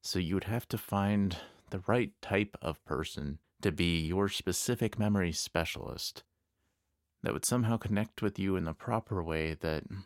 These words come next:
the integrity and the accuracy of your memory is going to remain as you would both like it to be as much as possible, and there will be record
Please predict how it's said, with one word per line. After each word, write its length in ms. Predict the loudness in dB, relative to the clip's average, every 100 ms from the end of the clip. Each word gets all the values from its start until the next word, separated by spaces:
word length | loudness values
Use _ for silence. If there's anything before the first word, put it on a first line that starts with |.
| _ 0
the 120 | 2
integrity 840 | 2 0 -2 0 0 0 -2 -4 -10 -4
and 120 | -2
the 120 | 2
accuracy 920 | 2 2 0 -2 -2 -4 -4 -4 -6 -12 -12
of 100 | -6
your 140 | -2 0
memory 400 | 0 0 0 -2
is 160 | -6
going 300 | -2 0 2
to 180 | 0 0
remain 640 | 2 2 2 0 -2 -6 -8 -14 -6
as 200 | -4 -2
you 80 | -4
would 160 | -4 0
both 320 | 0 -2 -4
like 280 | -2 0 -2
it 140 | -4 -8 -10
to 100 | -6
be 160 | -4 -4
as 140 | -2
much 260 | 0 0 0
as 140 | -4
possible, 720 | -4 -2 -2 -4 -10 -10 -10 _ _
and 140 | 2 4
there 140 | 4
will 140 | 2 0
be 220 | 2 2
record 640 | 2 2 2 0 0